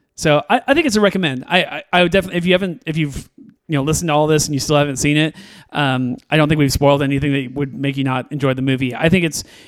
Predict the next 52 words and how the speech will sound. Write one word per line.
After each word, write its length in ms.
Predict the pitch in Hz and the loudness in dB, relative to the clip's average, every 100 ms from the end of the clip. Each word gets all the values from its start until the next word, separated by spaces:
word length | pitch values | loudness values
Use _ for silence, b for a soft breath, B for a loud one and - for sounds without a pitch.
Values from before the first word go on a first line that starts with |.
| B | B
it's 160 | - 151 | -4 0
worth 200 | 160 175 | 2 2
watching. 600 | 147 139 - 151 151 143 _ 147 | 2 0 0 -2 -2 -6 _ -4
Um, 360 | 139 131 123 - | -2 -2 -4 -4
just 180 | 160 | -2
know 140 | 180 170 | 2 2
it's 140 | 151 | 2
not 100 | 156 | -2
a 40 | 143 | -2
comedy. 360 | 123 120 127 | -6 -8 -8
Like, 160 | 131 139 | -6 -8
it's, 200 | 131 - | -8 -4
you're 100 | 156 | 0
not 100 | 151 | 0
gonna 120 | 156 | 0
go 100 | 143 | 0
in 60 | 131 | 0
there 120 | 127 | -2
with 140 | 127 123 | -4 -6
a 60 | |
barrel 240 | 127 120 113 | -4 -4 -6
of 60 | |
laughs. 280 | 113 117 - | -8 -8 -8
Like, 200 | 120 - B B B | -10 -12 B B B
it's 180 | 165 - | -6 -2
gonna 120 | 180 | 0
be 100 | 160 | 2
a 60 | 143 | 0
serious 420 | - 147 147 139 | 0 0 0 -2
movie 240 | 139 135 | -4 -2
about 300 | 131 127 123 | -2 -2 -4
this 120 | 131 120 | -6 -8
whole 420 | - 135 151 160 | -4 0 2 2
culture, 380 | - 170 - 131 | 0 -4 -2 -4
bold, 340 | 180 151 151 - | -4 -4 -4 -4
bird 280 | 147 165 160 | -2 0 0
culture 320 | 160 160 123 | -2 -2 -4
that 80 | 123 | -4
you've 140 | 127 | -4
never 220 | 127 127 | -6 -6
heard 180 | 131 127 | -6 -6
about. 260 | 117 110 - b b b b | -8 -10 -12 b b b b
Um, 460 | - 127 113 113 120 _ _ _ _ _ - | -8 -6 -6 -10 -14 _ _ _ _ _ -10
so 360 | 139 113 117 - _ - | -4 -4 -6 -12 _ -2
I, 220 | 165 160 B B B | 0 0 B B B
I 60 | - | -2
have 200 | 175 208 | 2 2
to 80 | 202 | 2
assume 320 | - - 180 | 0 0 -2
it's 160 | 143 139 | -2 -4
based 360 | 127 143 143 | -2 -2 -2
on 520 | - 139 131 123 120 | -4 -4 -4 -4 -8